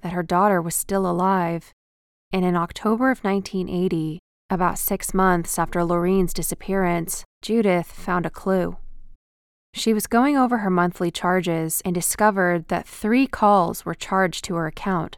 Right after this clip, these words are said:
from an area code she didn't recognize. The area code was from California, and with the help of the local police department, they were able to determine that the three calls came from a motel payphone in Santa Monica.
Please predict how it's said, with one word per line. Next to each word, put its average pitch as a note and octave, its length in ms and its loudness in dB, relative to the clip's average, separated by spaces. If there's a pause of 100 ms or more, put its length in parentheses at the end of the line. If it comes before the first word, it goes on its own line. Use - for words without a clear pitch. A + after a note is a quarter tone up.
(100)
from F3 140 -2
an - 80 -2
area F#3+ 360 2
code E3+ 360 -2
she - 120 -6
didn't F#3+ 360 -4
recognize. D#3+ 800 -6 (880)
The F#3 180 0
area G#3 260 4
code F3+ 380 2
was E3+ 140 -6
from E3+ 160 -6
California, F3+ 800 -2 (580)
and F#3 140 0
with F3+ 80 2
the E3+ 80 -2
help G#3+ 300 2
of A#3 100 -6
the G#3+ 100 0
local F3+ 300 2
police F#3 400 -2
department, E3 640 -4 (140)
they F#3 120 4
were F3 160 2
able F#3 300 2
to - 140 -4
determine F3+ 640 0
that E3+ 140 -4
the E3+ 100 -6
three G3+ 280 0
calls F#3+ 520 2
came F3+ 300 0
from F3+ 160 0
a F3 40 2
motel F#3+ 460 2
payphone F3 800 0
in E3+ 120 -4
Santa F3+ 360 -4
Monica. E3 560 -6